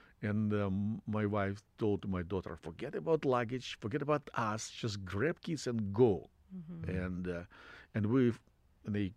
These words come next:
Speaker 1: went in the bus, and we dragged the, all this luggage, two of us. There was a lot of luggage. <laughs>
Speaker 2: <laughs>
Speaker 1: Yeah, I, I didn't put anything to my teeth,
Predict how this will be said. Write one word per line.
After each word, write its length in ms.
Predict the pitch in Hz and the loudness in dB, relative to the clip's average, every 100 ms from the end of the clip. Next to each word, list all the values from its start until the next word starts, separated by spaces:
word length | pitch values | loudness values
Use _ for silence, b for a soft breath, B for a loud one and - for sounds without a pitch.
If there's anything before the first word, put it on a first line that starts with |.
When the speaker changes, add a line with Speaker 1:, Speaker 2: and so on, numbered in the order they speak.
| - | -8
Speaker 1:
went 360 | - 92 127 139 | -4 0 0 2
in 80 | 156 | 0
the 60 | |
bus, 440 | 156 98 92 113 - | 0 0 -2 -4 -8
and 140 | 95 98 | -6 -4
we 100 | 98 | -2
dragged 560 | 90 92 107 135 110 110 | -4 0 2 2 -2 -4
the, 120 | 135 | -4
all 220 | - 127 | 0 0
this 200 | 110 - | 0 0
luggage, 440 | 95 101 117 - - | 0 2 0 -4 0
two 180 | 113 | 2
of 80 | 110 | 4
us. 220 | 104 120 | 4 2
There 120 | - 104 | -4 -6
was 280 | 107 101 | -4 -2
a 40 | 90 87 92 | -2 2 2
lot 120 | 113 | 2
of 80 | 95 | 2
luggage. 360 | 92 - 110 220 123 262 | 0 0 -2 -4 -2 -2
<laughs> 120 | - - | -2 -4
Speaker 2:
<laughs> 180 | - | -4
Speaker 1:
Yeah, 160 | 131 120 117 - | -4 -2 -2 -2
I, 260 | 113 110 | -2 2
I 20 | 113 | 4
didn't 220 | 131 131 | 4 4
put 180 | 143 113 | 4 4
anything 320 | 113 107 131 | 4 4 2
to 100 | 104 | 2
my 160 | 104 98 | 2 0
teeth, 460 | - 170 92 - | 2 2 2 -4